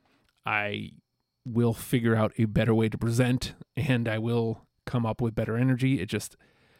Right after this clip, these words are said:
life is what it is, folks. Um, I don't know how many people even listen to this anyway, but, uh, we'll talk about wrestling, and I'll figure out a way to get you guys involved in the audio show if you are interested. Uh, there's the Discord where we can chat about wrestling.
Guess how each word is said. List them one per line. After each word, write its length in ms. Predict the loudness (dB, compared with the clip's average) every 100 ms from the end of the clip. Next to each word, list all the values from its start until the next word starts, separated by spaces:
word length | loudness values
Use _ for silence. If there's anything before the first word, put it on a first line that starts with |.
| _ -2
life 220 | 0 4
is 160 | 4 4
what 120 | 2
it 100 | 4
is, 340 | 4 4 0 -10 -20 -20 _ _
folks. 340 | -2 -2 -4 -12 _ -12
Um, 500 | -4 -2 -2 -4 -8 -12 _ _ _ _ -14
I 100 | -4
don't 140 | 0 2
know 120 | 2
how 140 | 2
many 160 | 2 0
people 320 | -2 -2 0
even 200 | 0 0
listen 260 | 0 2 2
to 40 |
this 200 | 2 0
anyway, 400 | 2 2 0 -4
but, 260 | -4 -4 -4 _ -20 -20 _ _ _ -8
uh, 320 | -4 -2 -4
we'll 220 | -2 -2
talk 240 | 0 -2 0
about 180 | 0 0
wrestling, 500 | -4 -2 -2 -2 -2
and 220 | 0 0
I'll 140 | 0 0
figure 300 | 0 0 2
out 80 | 2
a 40 |
way 220 | 0 -2
to 120 | -4
get 200 | -4 -2
you 60 | 0
guys 180 | 0 0
involved 400 | 0 0 0 0
in 120 | -2
the 100 | 0
audio 280 | 0 0 0
show 220 | 0 0
if 120 | 0
you 180 | -2 -2
are 260 | 0 2 2
interested. 500 | 0 0 0 -2 -4 _ _ _ _ _ _ _ _ _ -12 -2
Uh, 220 | 0 0
there's 240 | -2 -4
the 100 | -4
Discord 600 | 0 0 0 2 2 2
where 140 | 0 -2
we 100 | -4
can 140 | -6
chat 240 | -2 0 0
about 200 | 0 0
wrestling. 440 | -2 0 -2